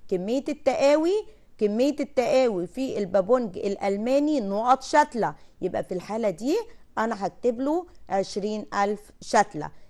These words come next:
لكن ممكن يجي برضو يقول لي كمية التقاوي في البابونج الألماني نقط من البذور، يبقى هكتب له من مية وخمسين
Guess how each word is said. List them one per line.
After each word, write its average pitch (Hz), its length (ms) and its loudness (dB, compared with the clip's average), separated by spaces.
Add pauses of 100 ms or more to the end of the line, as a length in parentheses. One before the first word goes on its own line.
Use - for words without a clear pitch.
(100)
لكن 381 520 4 (140)
ممكن 247 580 -4
يجي 226 300 -2
برضو 240 540 0 (240)
يقول 214 260 4
لي 247 120 -4
كمية 226 520 -2
التقاوي 240 760 0
في 240 320 -6
البابونج 190 600 -2
الألماني 233 800 0 (360)
نقط 247 460 2 (300)
من 208 360 -4
البذور، 285 720 2 (260)
يبقى 190 240 0
هكتب 202 420 -4
له 170 240 -6
من 196 400 -6
مية 220 240 -2
وخمسين 233 720 -2